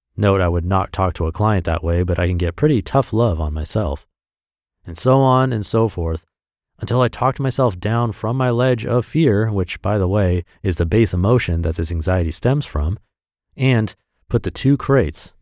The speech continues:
in my van. My colleagues were happy to have them, and I haven't missed any of that stuff, not one bit. Yes, it's only been one week,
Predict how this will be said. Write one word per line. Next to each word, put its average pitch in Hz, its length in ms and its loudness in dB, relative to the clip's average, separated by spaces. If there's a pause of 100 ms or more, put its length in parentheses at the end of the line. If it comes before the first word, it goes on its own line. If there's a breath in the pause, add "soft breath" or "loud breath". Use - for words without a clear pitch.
(120)
in 82 120 -4
my 80 140 0
van. 85 400 -2 (880)
My 110 100 -2
colleagues 113 540 2
were 98 220 -2
happy 110 260 -2
to 104 100 -2
have 117 260 -2
them, 82 320 -10 (120)
and 85 100 -6
I 85 60 -2
haven't 98 260 -2
missed 110 360 -4
any 160 240 2
of 80 140 -4
that 80 180 -6
stuff, 82 420 -6 (160)
not 131 260 -6
one 120 300 0
bit. 120 340 0 (640)
Yes, 127 220 0
it's - 180 -4
only 123 260 2
been 101 220 0
one 95 260 0
week, 104 360 0